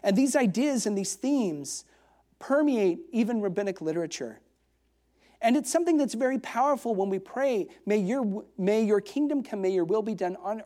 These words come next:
earth just as it is in heaven." What's powerful about the biblical mindset and the Jewish mindset is we're not praying for God to beam us out of here. Like, "God, just get me through this so I can get out of here." Instead, we're praying, "God, may your kingdom come right here,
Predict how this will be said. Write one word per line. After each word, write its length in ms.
earth 500
just 320
as 120
it 120
is 120
in 120
heaven." 460
What's 240
powerful 440
about 240
the 80
biblical 400
mindset 600
and 120
the 60
Jewish 320
mindset 580
is 240
we're 160
not 220
praying 260
for 120
God 280
to 60
beam 220
us 160
out 160
of 80
here. 300
Like, 160
"God, 400
just 280
get 180
me 120
through 280
this 160
so 180
I 100
can 160
get 140
out 180
of 120
here." 280
Instead, 400
we're 140
praying, 320
"God, 240
may 140
your 240
kingdom 360
come 320
right 260
here, 480